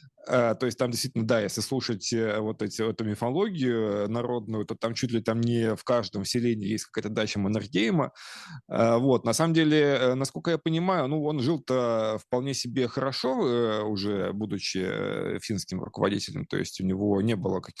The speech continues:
какой-то нужды в, материальной. Э, но он, тем не менее, был достаточно человек скромный, то есть, э, каких-то там, не знаю, какой-то коррупции за Маннергеймом точно не было замечено.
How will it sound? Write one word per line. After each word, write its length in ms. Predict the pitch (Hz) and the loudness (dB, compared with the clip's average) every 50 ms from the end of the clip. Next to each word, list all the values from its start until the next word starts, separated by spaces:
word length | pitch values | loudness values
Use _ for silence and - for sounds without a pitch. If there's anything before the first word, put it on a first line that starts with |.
| - | -6
какой-то 300 | - 98 87 107 - 101 | -4 0 0 0 2 4
нужды 400 | 113 120 117 113 113 110 110 101 95 | 4 6 6 6 6 6 4 4 4
в, 240 | 85 80 67 - 104 | 2 2 0 0 2
материальной. 760 | 107 104 - 107 107 107 107 98 95 98 107 113 117 - - - - - - - - - _ _ - - | 2 0 2 2 2 4 4 2 2 0 -2 -4 -6 -6 -8 -12 -16 -16 -14 -16 -16 -18 _ _ -4 2
Э, 320 | - 113 110 110 110 110 | 4 6 8 8 8 8
но 280 | 113 123 135 143 156 156 | 8 8 8 8 6 6
он, 220 | 165 185 196 180 170 | 6 6 4 2 2
тем 160 | - 175 175 | 2 4 6
не 60 | 170 | 6
менее, 360 | 175 190 196 190 185 180 170 | 6 6 6 6 6 6 6
был 220 | 156 147 170 180 160 | 4 6 6 4 6
достаточно 580 | 151 147 - - 175 170 - - - - 156 139 | 4 2 2 2 2 2 2 0 0 0 0 0
человек 200 | - - 135 - | 0 0 0 -2
скромный, 560 | - - - 185 202 160 120 104 92 90 85 - - | -2 -2 0 2 2 2 0 0 -2 -4 -4 -4 -2
то 100 | 104 98 | -2 -2
есть, 320 | 92 - - - - - | -2 -4 -6 -6 0 2
э, 480 | 113 107 107 104 101 80 - - 113 107 - _ _ - - - - - - | 4 4 4 4 2 2 2 0 -2 -4 -8 _ _ -14 -12 -12 -12 -12 -10
каких-то 380 | - 123 - 143 135 - - 113 | -10 -4 -2 -2 -2 -2 -4 0
там, 180 | - 127 117 113 | 0 2 2 2
не 60 | 117 | 2
знаю, 140 | 127 131 107 | 2 0 0
какой-то 260 | - 104 - 110 - | 0 -4 -4 -4 0
коррупции 440 | - 139 131 135 196 240 - - 160 135 | 2 2 2 2 2 0 0 -2 0 0
за 100 | 131 131 | 2 0
Маннергеймом 500 | 127 127 120 117 - 151 147 127 110 - | 0 0 -2 -2 -2 0 0 0 -2 -2
точно 240 | 151 139 - 127 | -4 -4 -2 -2
не 100 | 107 104 | -2 -2
было 220 | 95 - 104 95 95 | -2 -2 -4 -4 -4
замечено. 520 | 92 90 92 95 - - - - - - | -4 -4 -4 -4 -6 -6 -8 -8 -8 -10